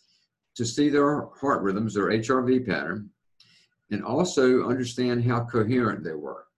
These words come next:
So we developed a very, uh, complex patented algor-, algorithm that analyzes H R V.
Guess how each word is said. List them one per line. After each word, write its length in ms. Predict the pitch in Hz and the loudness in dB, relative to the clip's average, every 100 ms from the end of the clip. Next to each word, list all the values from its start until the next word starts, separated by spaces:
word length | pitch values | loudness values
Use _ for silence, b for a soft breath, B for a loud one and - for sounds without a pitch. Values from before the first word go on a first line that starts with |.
| _ _ _ _ _ _ | _ _ _ _ _ _
So 160 | - | -4
we 300 | 107 113 110 | 0 0 0
developed 520 | 98 98 117 127 131 107 | -2 -2 2 2 0 -4
a 40 | |
very, 280 | 104 117 113 - | 2 0 0 -6
uh, 280 | 98 98 90 | -4 -2 -4
complex 680 | - 123 123 120 123 120 - | -2 -2 0 0 -2 -2 -12
patented 420 | - 117 120 117 | -2 -2 0 0
algor-, 500 | 113 117 117 120 90 | 0 0 0 -4 0
algorithm 760 | 113 120 120 120 120 131 127 - b b _ | 0 2 4 6 6 4 -4 -14 b b _
that 140 | 87 | -8
analyzes 760 | 95 107 120 120 120 120 120 110 | -2 0 2 2 4 2 0 2
H 220 | 117 117 | 2 2
R 160 | 123 113 | 0 2
V. 360 | 120 120 127 | 6 6 4